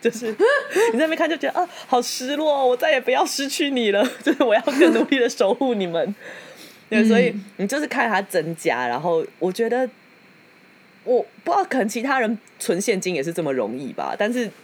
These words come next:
Speaker 1: 我是完全没有办法存钱的。
Speaker 2: 嗯。
Speaker 1: 对，但是存股票这件事情，它就慢慢的就是累积，它到一百万的时候，我是真的就非常非常的开心。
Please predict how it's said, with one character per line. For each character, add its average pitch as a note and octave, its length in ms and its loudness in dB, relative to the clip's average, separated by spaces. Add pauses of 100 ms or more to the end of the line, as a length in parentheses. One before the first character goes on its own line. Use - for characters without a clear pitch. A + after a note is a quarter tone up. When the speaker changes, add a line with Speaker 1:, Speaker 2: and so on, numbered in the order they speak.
(300)
Speaker 1:
我 D3+ 180 -2
是 A#3 140 -4
完 D#3 220 0
全 E3+ 120 -2
没 D3+ 120 -2
有 B2 80 -2
办 C#3 180 -2
法 A2+ 160 -10
存 - 220 -10 (720)
钱 - 380 -2 (120)
的。 B3 80 -2
Speaker 2:
嗯。 A#3+ 300 4 (220)
Speaker 1:
对， D#3+ 100 0
但 F#3 140 2
是 A3 80 -4 (160)
存 E3+ 320 -4
股 C#3+ 200 -6
票 D3+ 280 0
这 D#3 60 0
件 D3 140 -2
事 D#3+ 160 -6
情， B2 180 -6
它 D3+ 120 -4
就 E3 200 -2 (340)
慢 - 160 0
慢 F3 140 0
的 C#3+ 100 -2
就 D#3+ 140 -2
是 D#3+ 80 -4
累 A#2+ 200 -4
积， D3 180 -10
它 G3+ 140 0
到 A#3+ 220 0
一 B3 80 -2
百 C#3+ 220 0
万 E3 160 0
的 D3+ 80 -4
时 E3 100 -6
候， D#3 60 0
我 C#3 120 -2
是 D#3+ 140 -12
真 E3 200 -6
的 E3 100 -4
就 E3 120 -4
非 D#3+ 180 -8
常 C3 100 -4
非 D3+ 120 -6
常 A2+ 100 -4
的 A2+ 60 -8
开 A2+ 280 -8
心。 - 240 -14